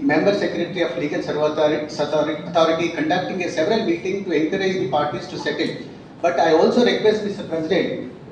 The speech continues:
the prosecutors are organizing, the Honorable Chairman and the Member Secretary organizing the meeting to settle the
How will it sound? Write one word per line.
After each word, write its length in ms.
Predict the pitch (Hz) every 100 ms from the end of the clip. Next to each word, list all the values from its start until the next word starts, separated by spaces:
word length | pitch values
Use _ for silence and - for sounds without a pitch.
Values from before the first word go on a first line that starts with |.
| -
the 80 | 160
prosecutors 720 | 160 - 220 214 214 220 202
are 220 | 202 180
organizing, 680 | 180 185 185 185 - - -
the 300 | 151 156 151
Honorable 340 | 151 175 180
Chairman 440 | 170 165 165 180 175
and 120 | 156
the 60 |
Member 240 | 143 143 147
Secretary 600 | 165 151 160 160 160 143
organizing 580 | 139 135 180 175 180 165
the 100 | 160
meeting 440 | 147 - 180 190
to 500 | 170 165 151 165 -
settle 380 | - 180 240 233
the 400 | 208 175 - -